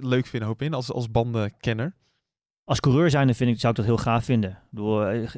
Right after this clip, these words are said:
Speaker 2: als je goede banden hebt, is dat, dat is zo plezierig om te rijden. Dat je gewoon iedere ronde kunt pushen, is fantastisch.
Speaker 1: Hm.
Speaker 2: Maar als, als, ja, voor de, voor het entertainment kant van de sport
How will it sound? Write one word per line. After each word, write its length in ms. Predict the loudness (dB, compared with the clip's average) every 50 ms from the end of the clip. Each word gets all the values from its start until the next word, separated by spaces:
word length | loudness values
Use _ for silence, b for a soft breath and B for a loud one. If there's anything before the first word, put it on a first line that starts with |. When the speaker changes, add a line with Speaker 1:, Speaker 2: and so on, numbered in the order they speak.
| -12 -12 -10 -10
Speaker 2:
als 140 | -8 -8 -6
je 160 | -4 -4 -4
goede 280 | -4 -2 0 0 2 2
banden 300 | 2 2 2 4 4 2
hebt, 180 | 2 0 -2 -4
is 100 | -4 -4
dat, 180 | -4 -4 -4
dat 100 | -8 -8
is 300 | -8 -10 -10 -12 -12 -8
zo 140 | -8 -6 -6
plezierig 400 | -6 -8 -6 -6 -6 -6 -4 -6
om 80 | -8 -8
te 80 | -4
rijden. 180 | -2 0 2 2
Dat 80 | 0 -2
je 40 | -2
gewoon 200 | -2 -2 -2 2
iedere 180 | 2 4 4
ronde 200 | 4 4 4 4
kunt 180 | 4 2 2 2
pushen, 300 | 4 2 2 4 2 0
is 120 | 0 0
fantastisch. 580 | -2 -4 -2 0 0 0 0 -2 -4 -4 -4 -10 _ _ _ _ _ _ _ _ _ _ _ _
Speaker 1:
Hm. 140 | -6 -6 -6 -6 _ _ _ _
Speaker 2:
Maar 460 | -6 -4 -2 0 0 0 -2 -4 -6 -8
als, 380 | -10 -10 -10 -10 -12 -12 -8
als, 260 | -6 -6 -6 -6 -10 -12
ja, 280 | -6 -4 -2 -2 -2 -4 -8 -14 -18
voor 260 | -18 -6 -2 0 0
de, 160 | 2 0 0 -2
voor 140 | 0 0 0
het 80 | 0 2
entertainment 640 | 0 0 0 0 0 2 4 4 6 6 6 4 4
kant 260 | 2 2 2 2 2
van 400 | 2 0 0 0 0 -2 -4 -4
de 100 | -4 -4
sport 400 | -4 -2 0 2 2 2 0 -2